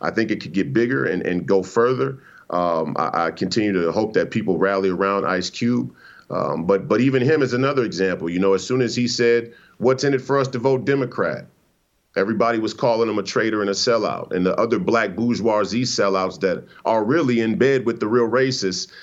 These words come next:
uh, tried to, tried to, uh, you know, take Ice Cube out. They tried to, to assassinate his character. But he, here he is, a black-owned business surviving, uh, in, in a sea full of sharks of other corporate people who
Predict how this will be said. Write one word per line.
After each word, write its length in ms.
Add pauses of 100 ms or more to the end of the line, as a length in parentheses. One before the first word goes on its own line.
(120)
uh, 340
tried 360
to, 100
tried 340
to, 140
uh, 240
you 160
know, 340
take 320
Ice 220
Cube 280
out. 320
They 100
tried 240
to, 120
to 180
assassinate 560
his 120
character. 560 (380)
But 140
he, 280
here 260
he 200
is, 360
a 80
black-owned 640
business 500 (220)
surviving, 840 (340)
uh, 320
in, 300
in 60
a 60
sea 280
full 220
of 80
sharks 400
of 120
other 220
corporate 380
people 360
who 400